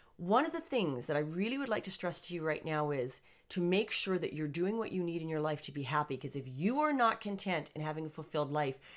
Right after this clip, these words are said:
you are bringing nothing to the relationship that you are in. So I have made a decision that I am going to travel without him. It doesn't have to be a big deal. He is not happy about it. He's a little pouty about it, in <laughs> fact.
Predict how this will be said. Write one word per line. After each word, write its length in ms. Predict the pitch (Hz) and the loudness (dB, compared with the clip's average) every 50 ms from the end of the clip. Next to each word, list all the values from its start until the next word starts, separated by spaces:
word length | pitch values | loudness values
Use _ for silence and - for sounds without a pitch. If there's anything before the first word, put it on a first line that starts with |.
| - - | -14 -6
you 220 | - 175 196 196 | 2 6 6 8
are 60 | 190 175 | 8 6
bringing 480 | 151 165 165 160 156 147 143 143 147 | 4 2 4 4 4 4 4 6 6
nothing 320 | 165 180 175 - 160 135 131 | 6 6 4 4 0 -2 -2
to 100 | - 139 | -4 -6
the 80 | 139 | -4
relationship 600 | 135 135 131 131 127 - - 127 - - - - | -4 -2 -2 -4 -4 -6 -6 -6 -6 -8 -6 -6
that 120 | - 95 - | -8 -6 -4
you 140 | 123 131 | -4 -4
are 100 | 127 110 | -2 -2
in. 280 | - - 98 87 - - - _ _ _ _ - - - - - - - - - _ | -2 -4 -4 -6 -8 -10 -16 _ _ _ _ -20 -20 -20 -20 -20 -20 -20 -20 -20 _
So 320 | - - - 220 202 175 | -12 0 4 6 6 8
I 160 | - - 214 | 8 8 8
have 140 | 254 277 247 | 8 6 4
made 200 | 262 233 226 202 | 4 2 4 4
a 40 | 196 | 2
decision 680 | 185 185 - - 202 202 202 185 165 127 101 98 135 | 0 -2 -2 0 2 2 2 2 0 -2 -2 -4 -2
that 120 | 156 160 - | 0 0 4
I 140 | - 180 196 | 4 4 6
am 120 | 196 190 175 | 6 6 6
going 180 | 170 170 170 170 | 6 4 4 2
to 60 | - | 0
travel 360 | - - 165 156 156 147 131 | -2 2 4 4 4 4 2
without 380 | - 135 - - - 143 139 - | -2 -4 -2 0 0 0 0 -2
him. 400 | - - - - - - - - - - - - - - - - - | -6 -8 -8 -8 -8 -12 -14 -18 -20 -20 -14 -12 -12 -12 -12 -8 -4
It 60 | 147 | 0
doesn't 200 | 147 147 151 175 | 0 0 2 2
have 100 | 170 170 | 0 -2
to 80 | - 175 | -2 0
be 120 | 180 190 | 2 2
a 40 | 180 | 2
big 240 | 180 190 185 170 156 | 4 2 2 2 2
deal. 240 | 180 190 196 220 | 2 4 4 4
He 180 | 202 - 220 240 | 2 -2 0 0
is 140 | 240 208 185 | 0 2 2
not 160 | 175 151 147 | 2 0 2
happy 320 | 143 160 151 156 - 202 | 2 0 0 0 0 -2
about 240 | 202 190 202 214 214 | 0 2 2 2 2
it. 60 | 208 | 0
He's 160 | 180 196 190 196 | -2 -4 -4 -2
a 20 | |
little 160 | 196 196 190 | -2 -2 -2
pouty 340 | 190 - - 285 427 539 - | 0 2 2 2 4 4 2
about 240 | 165 - 117 110 - | 0 2 2 0 0
it, 80 | - | -2
in 80 | - 151 | -4 -2
<laughs> 120 | - 185 | 0 2
fact. 280 | - - 175 196 - - | 8 8 8 8 8 4